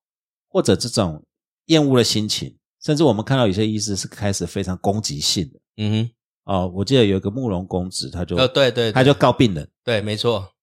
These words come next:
Speaker 1: 然后随时看病的时候，GoPro 跟录音机全部在这边。
Speaker 2: 都在那边，极端性的行为。
Speaker 1: 极端性的，然后你要不要开，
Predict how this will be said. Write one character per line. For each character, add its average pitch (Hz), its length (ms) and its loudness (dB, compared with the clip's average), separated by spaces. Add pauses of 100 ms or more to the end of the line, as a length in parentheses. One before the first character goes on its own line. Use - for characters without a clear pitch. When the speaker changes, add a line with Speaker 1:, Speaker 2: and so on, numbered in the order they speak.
Speaker 1:
然 117 200 2
后 151 160 4
随 127 340 2
时 117 540 0 (260)
看 147 220 2
病 151 100 4
的 120 140 2
时 117 140 2
候， 117 80 6
GoPro 120 560 4
跟 113 180 -2
录 113 140 2
音 110 60 0
机 - 160 -6
全 92 160 -6
部 104 100 -4
在 110 80 2
这 - 0 -
边。 110 100 2
Speaker 2:
都 107 40 2
在 104 60 0
那 - 0 -
边， 90 220 0
极 120 180 -4
端 131 220 2
性 127 180 -4
的 104 80 -4
行 95 160 -10
为。 92 40 -4
Speaker 1:
极 139 180 4
端 156 240 4
性 156 260 0
的， 107 140 2
然 123 160 4
后 160 180 2
你 120 140 -4
要 147 120 4
不 147 100 4
要 147 100 6
开， 127 300 0